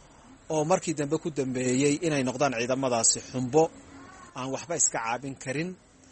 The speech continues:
Een, iyo, een, process-kan oo uu bilaabay ninkii Trump la odhan jiray in laga saaro, een, ciidamada Maraykanka waddamadaas. E, waxaa kaloo soo dedejisay baan u malaynayaa iyana in, e, maxay ahayd toy,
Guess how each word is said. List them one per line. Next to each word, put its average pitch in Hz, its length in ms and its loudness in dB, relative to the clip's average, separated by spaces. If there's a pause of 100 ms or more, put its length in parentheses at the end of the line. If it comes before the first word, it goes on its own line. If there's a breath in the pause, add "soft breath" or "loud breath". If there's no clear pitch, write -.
(380 loud breath)
Een, 156 420 0
iyo, 190 340 -2
een, 139 360 0
process-kan 160 580 0
oo 151 140 -2
uu 131 60 -4
bilaabay 131 480 -4
ninkii 151 340 -8
Trump 143 360 -4
la 127 80 -4
odhan 135 200 -6
jiray 135 280 -6
in 135 140 -8
laga 127 200 -4
saaro, 123 580 -2
een, 110 240 -12
ciidamada 123 420 -8
Maraykanka 117 600 -10
waddamadaas. 135 800 -4 (600 loud breath)
E, 185 60 -6
waxaa 202 220 -4
kaloo 202 220 -2
soo 190 200 -2
dedejisay 165 500 -2
baan 156 180 -2
u 165 40 -8
malaynayaa 143 680 -4
iyana 139 360 -8
in, 165 400 -6
e, 143 160 -6
maxay 139 280 -6
ahayd 123 220 -6
toy, 143 200 -6